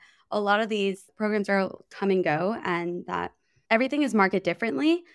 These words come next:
So how does one really create a sustainable community and something that's long lasting and able to scale? 'Cause we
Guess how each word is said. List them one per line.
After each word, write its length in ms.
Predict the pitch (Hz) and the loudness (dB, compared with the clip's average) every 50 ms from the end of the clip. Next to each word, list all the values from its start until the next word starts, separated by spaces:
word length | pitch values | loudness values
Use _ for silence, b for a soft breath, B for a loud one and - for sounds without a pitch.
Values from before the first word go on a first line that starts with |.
| b b _ | b b _
So 140 | - 233 208 | -8 -8 -8
how 280 | - - 214 214 220 | -2 2 2 2 2
does 160 | 226 247 233 202 | 2 -2 -4 -2
one 240 | 220 214 208 208 | 0 0 0 2
really 260 | 196 196 190 190 196 196 | 2 2 2 2 0 -2
create 400 | 196 - - - 196 190 196 196 | -4 -6 -2 0 2 2 2 0
a 40 | 208 | -2
sustainable 540 | - 196 185 - - 180 175 170 170 165 170 | -4 -10 -12 -8 -4 -4 -2 -2 -4 -6 -6
community 480 | - - 175 165 165 160 160 165 165 | -4 -4 -2 0 0 -2 -2 -2 -4
and 100 | 160 160 | -4 -4
something 260 | - 175 - 208 208 | -6 -8 -6 -6 -4
that's 240 | 196 185 180 - - | -4 -6 -6 -8 -8
long 320 | 180 175 170 170 170 170 165 | -6 -4 -4 -4 -4 -6 -6
lasting 640 | 165 170 170 151 151 - - 190 190 196 208 214 - | -8 -8 -10 -12 -12 -10 -8 -4 -4 -2 -2 -2 -2
and 120 | - 175 - | -4 -4 -2
able 300 | - 147 151 160 160 156 | -2 -4 -4 -4 -6 -6
to 100 | 147 147 | -6 -6
scale? 480 | 147 - - - 160 156 165 208 226 220 | -8 -10 -8 -6 -4 -2 -2 -2 -4 -4
'Cause 220 | - 196 165 165 | -8 -10 -10 -8
we 180 | 170 175 165 | -8 -8 -8